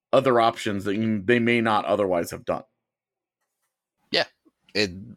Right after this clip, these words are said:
Speaker 2: I mean, this is what the preseason is all about, especially the first few games, is you get the chance to look at these guys. You can see 'em in game one like this. Sure, nobody really ices anything close to an N H L roster, but as you push into further games,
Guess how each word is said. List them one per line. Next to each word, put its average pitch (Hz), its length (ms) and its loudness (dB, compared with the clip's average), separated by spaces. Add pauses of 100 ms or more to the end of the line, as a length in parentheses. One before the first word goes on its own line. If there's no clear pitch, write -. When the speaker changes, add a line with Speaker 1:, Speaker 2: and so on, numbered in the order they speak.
(160)
Speaker 2:
I 104 100 2
mean, 147 140 2
this 160 180 2
is 160 80 -2
what 147 140 0
the 139 100 0
preseason 123 540 0
is 101 160 -4
all 101 180 4
about, 80 380 -2
especially 107 480 0
the 87 260 -6
first - 300 2
few 95 160 -6
games, 90 480 -2
is 85 200 -4
you 92 120 0
get 104 160 0
the 92 100 -6
chance 123 360 -2
to - 100 -8
look 131 220 -2
at 120 100 -2
these 87 200 -6
guys. 82 480 -2 (920)
You 110 100 -4
can 120 200 -4
see 151 220 0
'em 143 120 0
in 120 160 -6
game 123 240 0
one 113 260 -2
like 104 220 -2
this. 98 220 0
Sure, 95 500 0
nobody 98 440 -2
really 92 320 2
ices 85 640 0
anything 92 380 0
close 90 300 0
to - 100 -4
an 90 100 -4
N 87 120 -4
H 87 160 -4
L 87 120 -2
roster, 92 460 -4
but 80 160 -4
as 98 220 2
you 98 100 -6
push - 260 0
into 101 180 -2
further 104 340 -2
games, 120 520 -4